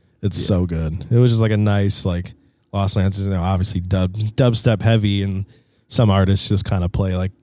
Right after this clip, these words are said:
Speaker 1: similar vibes where it's just, like, very, you know, in your face, and, like, I wanted it for sure, but then right when E prom and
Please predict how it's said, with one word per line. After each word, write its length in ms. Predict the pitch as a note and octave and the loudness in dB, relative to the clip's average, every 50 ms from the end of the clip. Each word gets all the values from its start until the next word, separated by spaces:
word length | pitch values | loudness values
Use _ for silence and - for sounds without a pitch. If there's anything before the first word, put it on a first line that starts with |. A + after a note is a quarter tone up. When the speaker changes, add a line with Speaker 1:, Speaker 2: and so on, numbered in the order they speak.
| _ _ _ _ _ | _ _ _ _ _
Speaker 1:
similar 580 | - - - - C3+ A#2+ A2 G#2+ G#2+ G#2+ A2 G2+ | -8 -6 -2 0 2 2 2 2 2 2 2 2
vibes 580 | G#2+ G2+ G2 G#2 A2 A2+ A2+ A#2+ A#2 A2+ - A#2+ | 0 0 0 0 0 0 0 0 -2 -2 -2 0
where 140 | G#2+ G2 | 0 0
it's 80 | G2 F#2+ | 0 -2
just, 180 | G2+ F#2 - F#2 | -4 -4 -6 -6
like, 220 | F2 F2+ F2+ - | -6 -6 -8 -8
very, 600 | F#2+ F#2+ G2 G2 F#2+ F#2+ G2 F#2+ F#2+ F#2 F#2 - - _ _ _ _ _ _ _ _ _ _ _ _ _ _ _ _ | -6 -4 -4 -2 -2 -2 -4 -4 -6 -8 -10 -12 -14 _ _ _ _ _ _ _ _ _ _ _ _ _ _ _ _
you 120 | G#2 G2 | -10 -10
know, 140 | - - - - | -10 -10 -4 0
in 120 | C3 A#2+ | 0 2
your 100 | A2 G#2 | 2 2
face, 360 | G2+ - A2 G#2 G#2+ G#2+ G2 | 2 2 2 2 2 2 0
and, 100 | G#2+ G2 | 0 -2
like, 160 | F#2+ F#2+ F#2 A#2+ | -2 -2 -2 0
I 140 | A#2+ B2+ | 0 0
wanted 360 | C3 B2 A#2+ B2 B2 A#2+ G#2 G#2 | 2 2 2 2 2 2 2 0
it 120 | G2 F2 | -2 -2
for 120 | - G#2+ | -2 -4
sure, 320 | G2 - - A#2 G#2+ G#2 G2+ | -4 -2 0 0 0 0 0
but 120 | G2 F#2+ | 0 -2
then 180 | G2+ G2+ G2 G2 | 0 0 0 0
right 200 | G2 G#2 G#2 F#2 | 0 0 0 0
when 120 | G2 G2 | -2 -2
E 160 | F#2 G2 G#2 | -4 -4 -4
prom 420 | G2+ - G2 F#2+ F#2 F#2 F#2 F#2 F2 | -6 -6 -6 -6 -6 -4 -4 -4 -4
and 260 | E2 F2 F#2+ - | -6 -6 -6 -8